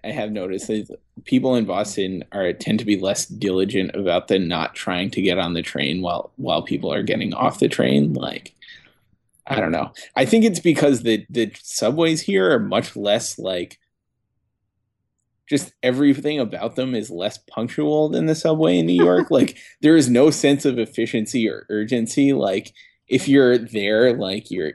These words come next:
Speaker 1: you're relatively confident that, like, the train will not leave without you. So, like, there's no rush. Whereas in New York, it's pretty unapologetic. Like, if you don't get on it, the doors are gonna close and you lose.
Speaker 2: Yeah.
Speaker 1: Um, but yeah,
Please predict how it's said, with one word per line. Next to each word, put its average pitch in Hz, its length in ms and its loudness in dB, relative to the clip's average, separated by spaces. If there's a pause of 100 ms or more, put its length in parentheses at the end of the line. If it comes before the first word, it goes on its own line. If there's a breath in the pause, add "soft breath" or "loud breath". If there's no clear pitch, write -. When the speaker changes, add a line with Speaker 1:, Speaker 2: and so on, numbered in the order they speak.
Speaker 1:
you're 98 320 -4
relatively 110 580 0
confident 107 600 -4
that, - 200 -4
like, 87 400 -4
the 113 140 -2
train 95 320 -4
will 87 80 -4
not 82 320 -4
leave 98 160 0
without 87 360 0
you. 113 260 4
So, 92 240 0
like, 90 420 -2 (480 soft breath)
there's 107 220 2
no 98 160 0
rush. 101 480 -2
Whereas 101 300 4
in 98 120 0
New 101 80 -2
York, 98 320 0
it's 98 120 -2
pretty 107 280 0
unapologetic. 87 880 -4
Like, 110 220 -6
if 104 100 -2
you 107 120 4
don't 98 140 2
get - 140 -6
on 64 220 -8
it, 60 120 -14 (180)
the 98 100 0
doors 90 300 -2
are - 80 -6
gonna - 180 -8
close - 400 -8
and 71 100 -6
you 57 120 -8
lose. 53 340 -8 (600 soft breath)
Speaker 2:
Yeah. 98 140 -8
Speaker 1:
Um, 71 360 -2 (720)
but - 340 0 (560)
yeah, - 240 -4